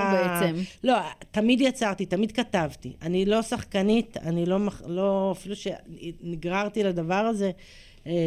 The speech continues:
Speaker 2: זה לא דבר שאף פעם רציתי, ואף פעם, אה, ואף
Speaker 1: מה, זה
Speaker 2: פעם
Speaker 1: בעל
Speaker 2: הגדרתי את
Speaker 1: כורחך?
Speaker 2: עצמי. לא, לא בעל כורחי, אבל נקלעתי לזה בטעות.
Speaker 1: לסיטואציה.
Speaker 2: וכמו, כמו שבני נוער עושים, פשוט הלכתי עם זה בלי לחשוב יותר מדי.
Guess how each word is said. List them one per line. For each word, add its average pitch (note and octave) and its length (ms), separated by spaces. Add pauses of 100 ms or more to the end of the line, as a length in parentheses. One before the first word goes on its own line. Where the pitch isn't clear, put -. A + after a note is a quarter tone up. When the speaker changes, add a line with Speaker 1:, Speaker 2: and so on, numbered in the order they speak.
(200)
Speaker 2:
זה D#3+ 140
לא F3+ 140
דבר G3+ 260
שאף F3+ 340
פעם F#3 280
רציתי, G3+ 540
ואף E3+ 260
פעם, D#3+ 360
אה, E3 40 (640)
ואף A3+ 100
Speaker 1:
מה, A3+ 140
זה G3 80
Speaker 2:
פעם F#3+ 80
Speaker 1:
בעל F#3+ 220
Speaker 2:
הגדרתי G3 380
את B3 60
Speaker 1:
כורחך? C#4 160
Speaker 2:
עצמי. C#4+ 140 (280)
לא, D#4+ 60
לא B4 280
בעל B4 200
כורחי, C4 300
אבל G3+ 220 (340)
נקלעתי D#4 720
לזה D4+ 200
בטעות. A#3 120 (280)
Speaker 1:
לסיטואציה. F#3 420 (360)
Speaker 2:
וכמו, A3+ 680 (640)
כמו C#4+ 180
שבני D4 540
נוער D#4 240
עושים, F4+ 320
פשוט C#4 260
הלכתי B3+ 400
עם C#4+ 100
זה A#3 120
בלי G#3 180
לחשוב A3 360
יותר G#3 280
מדי. D3+ 360